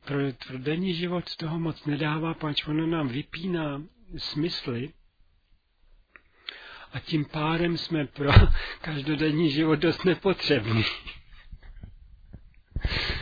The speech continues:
Takže a, e, ta samatá je spíš jako nízká disciplína, nebo prostě lidi, který,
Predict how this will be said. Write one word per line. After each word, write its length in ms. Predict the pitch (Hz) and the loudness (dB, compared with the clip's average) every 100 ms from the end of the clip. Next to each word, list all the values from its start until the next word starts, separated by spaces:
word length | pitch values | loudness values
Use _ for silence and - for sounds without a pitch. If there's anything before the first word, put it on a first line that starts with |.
| - - | -8 -8
Takže 420 | 127 127 147 139 - - - 131 | -6 -2 0 -2 -6 -8 -6 -4
a, 140 | 123 | -4
e, 640 | 135 240 160 135 180 180 156 | -4 -6 -6 -6 -6 -8 -8
ta 200 | 143 120 | -10 -8
samatá 600 | 160 160 180 - 151 135 | -4 -2 -2 -4 -4 -2
je 200 | 131 127 | 0 -2
spíš 640 | - - 156 - - 160 | -8 -8 -4 0 0 0
jako 400 | 147 - 151 127 | -4 -2 0 0
nízká 720 | 127 139 147 - 170 165 170 156 156 131 | 0 -2 -4 -6 -4 -2 -2 -4 -6 -6
disciplína, 760 | - - 147 - 127 131 165 | -8 -8 -10 -4 -2 -2 -2
nebo 260 | 160 127 123 | -2 -4 -8
prostě 400 | 131 120 - 127 | -10 -10 -6 -4
lidi, 300 | 131 131 135 | -2 -4 -6
který, 520 | 131 123 117 123 | -4 -2 -2 -4